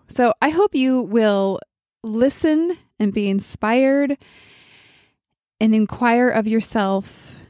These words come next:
and possibly even shift around some things that already are in the works so that you can experience replenishment, refilling, recovery, rest,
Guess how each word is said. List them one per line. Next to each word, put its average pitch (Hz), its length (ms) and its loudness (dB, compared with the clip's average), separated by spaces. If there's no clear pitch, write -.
and 208 520 0
possibly 359 640 -2
even 233 340 2
shift - 360 -2
around 202 520 0
some 208 160 0
things 190 680 -6
that - 180 -2
already 233 420 0
are 208 160 -2
in 214 180 0
the 220 80 0
works 180 520 -4
so 233 180 2
that 208 180 -2
you 277 580 2
can 240 180 0
experience 214 920 -2
replenishment, 220 1000 -2
refilling, 214 880 0
recovery, 208 840 -2
rest, - 380 -2